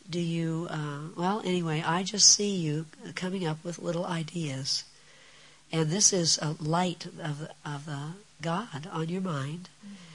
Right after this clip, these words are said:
And you're going to have the ability to see how things work.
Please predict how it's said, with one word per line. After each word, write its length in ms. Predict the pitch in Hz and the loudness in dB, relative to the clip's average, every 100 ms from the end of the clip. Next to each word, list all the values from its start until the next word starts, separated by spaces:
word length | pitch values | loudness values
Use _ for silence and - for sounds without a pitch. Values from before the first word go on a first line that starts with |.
| - - | -20 -4
And 200 | 156 151 | 2 2
you're 200 | 160 185 | 4 0
going 240 | 214 185 175 | 2 0 2
to 60 | |
have 420 | 147 165 156 165 - | 0 0 0 -2 -6
the 180 | 160 151 | -6 -2
ability 460 | 151 160 175 170 156 | 0 0 0 -2 -2
to 80 | 156 | 2
see 600 | - - 185 151 160 190 - - - - - - - - | 2 4 0 -2 -4 -8 -16 -20 -20 -20 -20 -20 -20 -20
how 440 | - 185 180 185 208 | -4 4 6 6 2
things 440 | 202 - 180 165 - | -4 -2 -2 0 -2
work. 480 | 156 175 165 - | 0 0 0 -4